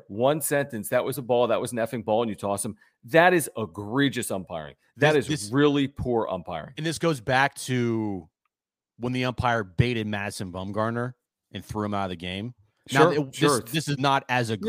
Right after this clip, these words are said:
Speaker 1: not the
Speaker 2: egregious.
Speaker 1: exact, no, not as
Speaker 2: No,
Speaker 1: bad, but
Speaker 2: not
Speaker 1: bad.
Speaker 2: as egregious, but
Speaker 1: Yep.
Speaker 2: Manny is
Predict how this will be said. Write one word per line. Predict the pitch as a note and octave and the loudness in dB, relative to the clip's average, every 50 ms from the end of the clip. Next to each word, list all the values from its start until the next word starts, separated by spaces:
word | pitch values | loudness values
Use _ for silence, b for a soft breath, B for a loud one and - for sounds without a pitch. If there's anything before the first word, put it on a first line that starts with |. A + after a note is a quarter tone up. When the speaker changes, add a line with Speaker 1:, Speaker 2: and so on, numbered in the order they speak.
| G3+ D#3+ | 0 0
Speaker 1:
not | A#2 - - | 2 2 2
the | C#3 D3 | 2 2
Speaker 2:
egregious. | E3 C3+ | 2 2
Speaker 1:
exact, | A2+ C3 G#2+ - - | 2 0 0 0 -2
no, | A#2 B2+ G#2 E2+ D#2 - - - | -4 -4 -4 -4 -4 -8 -10 -4
not | - C#3+ D#3+ | 0 2 4
as | D#3+ A2 | 4 2
Speaker 2:
No, | - | 2
Speaker 1:
bad, | F#2+ F2 E2 F#2+ | 0 -4 -4 -4
but | D3 | -4
Speaker 2:
not | D#3+ | 2
Speaker 1:
bad. | D3+ D3+ D#3 D3+ | 2 4 4 2
Speaker 2:
as | B2+ A#2+ | 0 -4
egregious, | A#2+ G#2+ G#2 A2+ A#2 A#2 C3+ C3+ - | -6 -6 -4 -4 -2 -2 -2 -4 -2
but | - C3+ C3 A#2+ - - | 0 2 2 2 0 -2
Speaker 1:
Yep. | C3 B2 A#2+ G#2 - - _ _ _ _ | -2 0 0 0 -2 -8 _ _ _ _
Speaker 2:
Manny | - A2+ B2 C3 D3 E3 G3+ A#3 B3 A#3 G3+ - | -12 -8 -4 0 0 2 2 2 0 -2 -2 0
is | - E3 C3+ A2 G2+ | 0 0 0 -2 -4